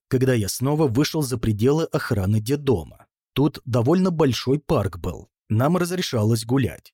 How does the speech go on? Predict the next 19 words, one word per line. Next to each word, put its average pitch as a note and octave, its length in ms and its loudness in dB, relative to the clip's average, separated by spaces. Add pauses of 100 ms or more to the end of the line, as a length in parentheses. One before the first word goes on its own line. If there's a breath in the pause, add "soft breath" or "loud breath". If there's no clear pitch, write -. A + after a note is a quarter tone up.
С - 100 -12
четырнадцати A#2+ 720 -2
лет B2+ 420 -4
отпускали B2 580 -2
свободно, A2 720 -4 (120)
но B2+ 260 0
просили C3+ 480 -2
без G2+ 260 -2
происшествий. A2+ 880 -4 (280)
Доверяют C3+ 560 2
тут F#3 160 -2
люди. G#2 400 -4 (240)
Я, A#2 200 2
как D#3+ 200 -2
пострадавший, C3+ 800 -2
от A#2+ 140 -2
труда C#3 360 0
временно A#2 480 0
отстранен. B2 640 -6